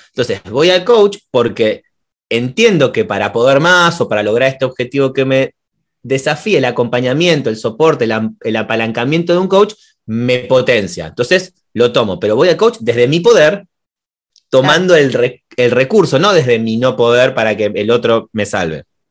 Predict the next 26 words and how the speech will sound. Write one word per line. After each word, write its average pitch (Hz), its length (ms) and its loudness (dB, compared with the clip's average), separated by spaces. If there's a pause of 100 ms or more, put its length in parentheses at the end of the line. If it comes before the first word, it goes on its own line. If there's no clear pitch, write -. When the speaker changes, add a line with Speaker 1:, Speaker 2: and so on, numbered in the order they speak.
(160)
Speaker 2:
Claro, 190 180 -4
es 165 140 -12
ap-, 196 160 -6
estás 196 300 -8
aprendiendo 208 380 -4
a 196 60 -4
pedir 226 480 -2
en 180 160 -8
vez 180 160 -8
de 190 300 -2
pensar 175 340 -12
que 175 80 -8
el 170 80 -10
coach 196 280 -6
va 175 60 -2
a 180 40 -4
resolver 180 600 -6
lo 175 120 -8
que 160 80 -16
te 151 80 -20
está 160 140 -20
pasando, 180 360 -8
lo 175 80 -4
mismo 170 300 -8
con 175 80 -6
el 156 220 -10